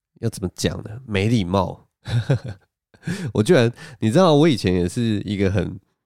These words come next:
叛逆的人，然后会觉得，啊，礼貌这种东西就是太讲究礼貌，真的是很让人不爽。但是我还是有维持一个基本的礼貌。结果现在的新的一代好像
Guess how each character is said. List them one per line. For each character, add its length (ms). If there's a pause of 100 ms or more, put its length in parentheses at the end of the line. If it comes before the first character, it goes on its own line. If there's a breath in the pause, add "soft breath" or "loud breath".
(240)
叛 260
逆 220
的 80
人， 320
然 120
后 120
会 80
觉 180
得， 100
啊， 220
礼 180
貌 240
这 120
种 160
东 200
西 140
就 140
是 280 (880)
太 240
讲 300
究 200
礼 140
貌， 220
真 160
的 160
是 180 (120)
很 340
让 260
人 200
不 120
爽。 300 (640)
但 140
是 80
我 120
还 160
是 140
有 340 (160)
维 200
持 180
一 80
个 100
基 240
本 160
的 120
礼 200
貌。 240 (1000)
结 100
果 100
现 240
在 240
的 480 (280)
新 240
的 80
一 100
代 220
好 120
像 300